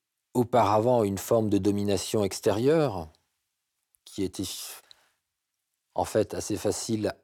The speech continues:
à contrecarrer, puisqu'on pouvait opposer, euh, des choses. On pouvait, euh, mettre en place un certain nombre de dispositifs pour se prémunir de ça.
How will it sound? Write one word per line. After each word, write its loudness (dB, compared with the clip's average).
à -2
contrecarrer, 2
puisqu'on -8
pouvait -2
opposer, -2
euh, -8
des -8
choses. -4
On -12
pouvait, -2
euh, -4
mettre -6
en -2
place 0
un -6
certain -4
nombre -2
de 0
dispositifs -4
pour -10
se -6
prémunir -2
de -2
ça. -2